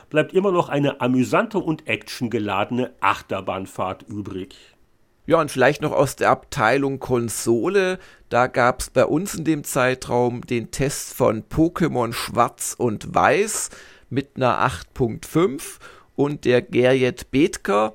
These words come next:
Speaker 2: schrieb, „Die fünfte Generation der Taschenmonster stellt einen soliden Übergang zwischen D S und drei D S dar.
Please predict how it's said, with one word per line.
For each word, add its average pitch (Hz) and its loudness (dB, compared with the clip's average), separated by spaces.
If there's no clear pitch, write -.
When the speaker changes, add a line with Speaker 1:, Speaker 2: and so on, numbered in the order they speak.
Speaker 2:
schrieb, 185 -6
„Die 139 -4
fünfte 202 0
Generation 160 0
der 101 0
Taschenmonster 147 -2
stellt - -2
einen 170 0
soliden 143 -4
Übergang 123 0
zwischen 117 -6
D 110 2
S - -2
und 196 -2
drei 160 4
D 160 2
S 101 -2
dar. 80 2